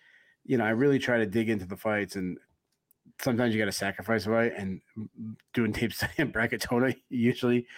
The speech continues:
i-, i-, is put that at the bottom of my list. And if I get to it, I get to it. I kinda feel like this one, I, I didn't do enough. <coughs> Excuse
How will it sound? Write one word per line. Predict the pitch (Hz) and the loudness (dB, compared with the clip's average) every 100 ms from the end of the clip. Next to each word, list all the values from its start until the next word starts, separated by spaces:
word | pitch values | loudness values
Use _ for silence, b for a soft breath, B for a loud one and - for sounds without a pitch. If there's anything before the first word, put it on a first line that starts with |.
| B B | B B
i-, | 120 | 0
i-, | |
is | 120 120 107 110 110 95 - b b b | 2 2 2 2 0 -2 -12 b b b
put | - 113 | 0 2
that | 110 | 2
at | |
the | 107 | 2
bottom | 92 107 101 | 2 0 2
of | 101 | 2
my | |
list. | 101 104 | 2 0
And | 98 | -4
if | |
I | 92 | -4
get | 98 | -4
to | - 98 | -2 -2
it, | |
I | |
get | 90 92 | -2 -4
to | 110 | 0
it. | 113 76 - | -2 -2 -14
I | - | -12
kinda | - 110 | -6 -4
feel | 98 104 | -4 -6
like | 98 | -6
this | 90 92 | -8 -8
one, | 98 92 | -4 -4
I, | 90 - | -6 -8
I | 92 | -12
didn't | 95 98 | -8 -8
do | 92 101 | -4 -2
enough. | 101 107 - b b b b | 0 -2 -6 b b b b
<coughs> | b b _ - | b b _ 0
Excuse | - - - - - - | 2 4 4 2 -2 -4